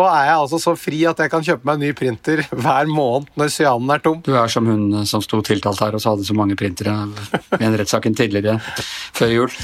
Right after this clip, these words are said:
Speaker 1: Hva har du kjøpt, Anders?
Speaker 2: Eh, nei, du, jeg har ikke egentlig kjøpt, jeg har kjøpt én ting, og det var sånn, jeg må si, de ti,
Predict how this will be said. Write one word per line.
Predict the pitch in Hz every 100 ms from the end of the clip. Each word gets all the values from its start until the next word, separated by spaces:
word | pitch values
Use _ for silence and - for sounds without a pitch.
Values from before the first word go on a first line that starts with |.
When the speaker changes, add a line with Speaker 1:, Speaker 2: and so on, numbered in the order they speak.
| -
Speaker 1:
Hva | 180 220
har |
du | 214
kjøpt, | 190 196 208
Anders? | 202 226 - -
Speaker 2:
Eh, | 156 165 170
nei, | 165 170
du, | 175
jeg | 170
har | -
ikke | 175
egentlig | 156 131 123 165 -
kjøpt, | 151 -
jeg | 160 151
har | 151
kjøpt | 160 131
én | 127 135
ting, | 151 151
og | 139
det | 139
var | 139
sånn, | 139 135
jeg | 139
må | 135
si, | 135 131
de | 131
ti, | 131 - 120